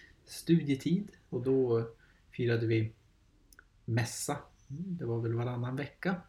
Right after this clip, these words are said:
eller så, i domkyrkan på morgonen, onsdag morgon. Då fick vi ibland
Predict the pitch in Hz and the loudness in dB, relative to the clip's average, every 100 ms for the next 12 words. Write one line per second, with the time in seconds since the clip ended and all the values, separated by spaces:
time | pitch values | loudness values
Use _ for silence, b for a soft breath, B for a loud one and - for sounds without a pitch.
0 | _ 156 156 165 - - _ _ 127 123 | _ -6 0 0 0 -8 _ _ -4 0
1 | 127 117 - 110 104 104 - 113 107 110 | 0 0 -2 -4 -4 -8 -4 -2 -2 -2
2 | 113 98 110 - 117 113 - 113 110 117 | -4 -4 -8 -8 -8 -8 -8 -8 -8 -6
3 | 117 117 _ _ _ _ _ _ _ - | -8 -10 _ _ _ _ _ _ _ -16
4 | - 117 117 123 113 107 B B B B | -10 -6 -6 0 0 0 B B B B
5 | _ 110 95 110 131 101 | _ -2 0 0 0 -2